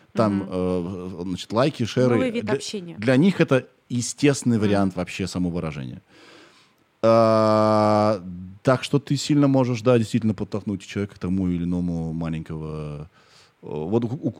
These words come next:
Speaker 1: у Кукаяк девочка, да,
Speaker 2: Мгм.
Speaker 1: она уже просто
Speaker 2: Ой, ну замечательно она.
Speaker 1: Да, ан-, а, а, ей кажется, что по-другому жить не, и, и, и
Speaker 2: Мгм.
Speaker 1: не, а если бы Денис, да, с женой жили совершенно другой жизнью, она бы это не, не стремилась, ну, естественно,
Speaker 2: Мгм.
Speaker 1: потому что она маленький ещё
Speaker 2: Но
Speaker 1: человек.
Speaker 2: она артистичная, невероятно. Они
Speaker 1: Конечно.
Speaker 2: просто её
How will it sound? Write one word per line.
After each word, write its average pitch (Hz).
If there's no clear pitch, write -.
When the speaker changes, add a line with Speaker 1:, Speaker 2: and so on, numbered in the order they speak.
Speaker 1:
у 113
Кукаяк 104
девочка, 85
да, 101
Speaker 2:
Мгм. 90
Speaker 1:
она 104
уже 90
просто 190
Speaker 2:
Ой, 175
ну 185
замечательно 190
она. 175
Speaker 1:
Да, 92
ан-, 95
а, 87
а, -
ей 98
кажется, 113
что -
по-другому 104
жить 101
не, 95
и, 80
и, 80
и -
Speaker 2:
Мгм. 95
Speaker 1:
не, 107
а 92
если 120
бы 101
Денис, 101
да, 98
с 76
женой 85
жили 90
совершенно 104
другой 87
жизнью, 135
она 82
бы 80
это 82
не, 85
не 78
стремилась, 117
ну, 98
естественно, 101
Speaker 2:
Мгм. 220
Speaker 1:
потому -
что -
она 87
маленький 98
ещё -
Speaker 2:
Но 208
Speaker 1:
человек. 208
Speaker 2:
она 208
артистичная, 202
невероятно. 185
Они 160
Speaker 1:
Конечно. 190
Speaker 2:
просто 214
её 208